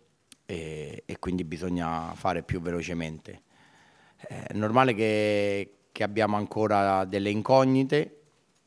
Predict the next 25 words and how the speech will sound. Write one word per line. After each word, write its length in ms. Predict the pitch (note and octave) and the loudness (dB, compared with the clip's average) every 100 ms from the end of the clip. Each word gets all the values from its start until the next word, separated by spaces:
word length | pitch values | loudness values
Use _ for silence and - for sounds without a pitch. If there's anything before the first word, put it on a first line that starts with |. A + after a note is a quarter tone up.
| _ - | _ -14
eh, 600 | F2+ E2 E2 E2+ - - | -8 -6 -6 -8 -12 -12
proprio 320 | - G2 F2 F#2 | -4 -2 0 -2
di, 1000 | F2+ F#2 F2 E2+ E2 E2 E2+ F2+ - - | 0 0 0 0 -2 -4 -8 -10 -14 -16
di, 200 | G2 - - | -14 -16 -18
di 400 | - G2 F#2+ G2 | -20 -12 -4 0
ruoli. 720 | G#2 G2+ F2+ G2 C#3 A3 F#2 | 4 4 4 2 0 -2 -6
In 80 | F2 | -6
certe 360 | - F2 - | -4 -6 -8
situazioni 460 | F2 F#2+ - B2+ G#2 | -4 -4 0 0 2
non 120 | F2+ | 0
abbiamo 340 | F2 F2 F2+ | -2 -2 -2
recuperato 500 | F2+ F2 F2+ F2+ F2 | -2 -2 -2 -2 -2
nessuno, 540 | F2+ F2 - A#2 F#2+ F2 | -2 -4 0 2 2 0
anche 320 | F#2 F2 F2+ | -2 -4 -8
se 120 | F2 | -10
sono 500 | E2+ G2+ F#2 F2+ E2 _ _ _ _ _ - _ _ | -6 -4 -2 -4 -6 _ _ _ _ _ -20 _ _
sulla 280 | - F#2+ F2+ | -4 0 2
buona 280 | F#2 F2+ | 4 2
strada, 640 | F#2 - F2+ D#2 F2 B2+ C3+ _ _ _ _ _ _ _ _ | 0 0 2 2 2 0 -2 _ _ _ _ _ _ _ _
eh, 440 | - F2+ G2+ A2 - | -10 -10 -10 -14 -8
e 160 | - - | -6 -2
quindi 320 | G#2 G#2 G2+ | 2 4 4
non, 680 | G2 G2 G2 F#2+ F#2 F#2 F#2 | 2 2 2 2 2 0 0
non 220 | G2 F#2+ | 0 4
potevamo 1040 | G2 F2+ G2 G2 G2 F#2 F2+ F2 F2 G2+ | 4 4 4 4 4 2 0 -2 -4 -8